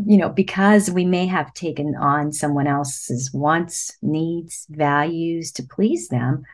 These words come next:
or keep the peace, or it may have seemed like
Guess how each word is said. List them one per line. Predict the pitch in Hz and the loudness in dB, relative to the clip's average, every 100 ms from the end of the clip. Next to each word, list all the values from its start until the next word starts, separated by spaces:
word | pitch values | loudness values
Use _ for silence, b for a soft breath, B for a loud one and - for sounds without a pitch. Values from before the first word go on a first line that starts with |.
| B B B | B B B
or | 170 | -4
keep | 170 226 214 | 0 2 2
the | - | 0
peace, | - 185 180 190 185 - | -4 -2 0 0 -2 -2
or | 131 131 131 131 B B - | 0 2 0 -4 B B -6
it | 165 | 0
may | 175 | 4
have | 214 190 | 4 4
seemed | - - 175 175 | 0 -4 -4 -2
like | 156 147 139 | 0 0 0